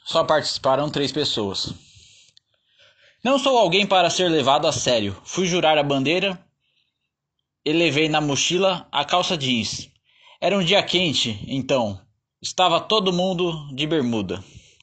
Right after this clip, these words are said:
Antes da cerimônia solene, fui me trocar, colocar a calça jeans. Na pressa, acabei colocando a calça jeans ao contrário. Hino nacional começou. Não dá mais tempo para trocar.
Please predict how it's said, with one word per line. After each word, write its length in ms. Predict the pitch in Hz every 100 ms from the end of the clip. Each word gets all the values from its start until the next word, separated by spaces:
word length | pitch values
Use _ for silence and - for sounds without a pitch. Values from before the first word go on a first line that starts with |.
| _ _ - - -
Antes 220 | 240 220
da 140 | 202
cerimônia 600 | 185 185 165 160 160 147
solene, 640 | 123 - 127 127 117 104 -
fui 220 | - - 190
me 100 | 202
trocar, 500 | 190 160 113 95 98 - _ _
colocar 420 | - 147 127 143 151
a 60 |
calça 260 | 165 160 156
jeans. 440 | 127 104 - - - _ _ _ _ _ _ - - -
Na 160 | 226 240
pressa, 440 | - 185 202 180
acabei 580 | - 156 160 170 156 202
colocando 480 | 214 180 135 165 151
a 40 |
calça 300 | - 147 131
jeans 300 | 113 160 160
ao 100 | 170
contrário. 580 | 180 135 120 110 95 92 _ _ - _ _
Hino 220 | 190 196
nacional 480 | 185 170 170 160 180
começou. 500 | 180 170 139 123 101 - _ _ _ _ _ _ -
Não 160 | 160
dá 140 | 156 165
mais 160 | 151
tempo 240 | - 143 135
para 220 | 139 135
trocar. 500 | 135 123 113 98